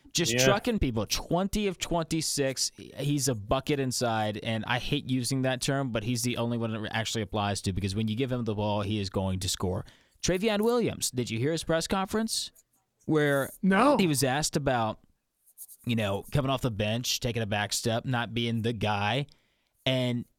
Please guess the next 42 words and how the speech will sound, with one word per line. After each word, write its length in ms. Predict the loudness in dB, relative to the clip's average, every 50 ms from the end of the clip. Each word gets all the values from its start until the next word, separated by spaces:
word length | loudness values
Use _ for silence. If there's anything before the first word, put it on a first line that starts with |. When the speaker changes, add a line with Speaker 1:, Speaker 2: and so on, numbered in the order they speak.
| _ _ _ _ -2
Speaker 1:
you 80 | 0
know 80 | 0 0
what? 140 | 0 0 0
He 180 | 0 0 0
answered 340 | 0 0 0 0 0 0 0
it 160 | 0 -2 -2 -2
exactly 540 | -2 -2 0 0 0 0 0 0 0 0 0
how 120 | 2 2 0
I 60 | 0
expected 480 | -2 -4 -4 -4 -4 -2 -2 -2 -2
him 120 | 0 0 0
to 60 | 0
answer 380 | 0 0 0 0 0 0 0 0
it. 400 | 0 0 -2 -2 -2 -4 -4 -6 _ _ _ _ _ _ _ _
"I'm 120 | -2 0 2
all 140 | 2 0 2
about 200 | 0 0 0 -2
the 80 | -4
team 320 | -2 -2 0 0 0 0 0
winning. 420 | 0 0 0 0 0 -2 -2 -4 -6 -4
Zach's 380 | -2 -2 0 0 -2 -4 -4
playing 300 | -4 -2 -2 -2 -2 -2
great 240 | -2 0 0 0 0
right 240 | 0 0 0 0 0
now. 400 | 0 0 0 0 0 -2 -2 -4 -4 -4
I'm 140 | -2 -2 -2
just 180 | -4 -4 -4
trying 160 | -2 -2 -2
to 80 | -2 -2
help 220 | -2 -2 -2 0
out 160 | 0 0 0 0
when 160 | 0 0 0
I 100 | -2 -2
can, 440 | -2 -2 0 0 0 0 0 -2 -2
fill 180 | 0 0 0 2
my 140 | 2 0
role. 280 | 0 2 2 2 2 0
I'm 140 | 0 0 0
gonna 140 | 0 0 0
have 100 | -2 -2
my 240 | -2 -2 -4 -4 -8 _ _ _ _ _ _ _ _ -4
spots, 640 | -4 -2 0 2 2 2 2 0 0 -2 -2 -2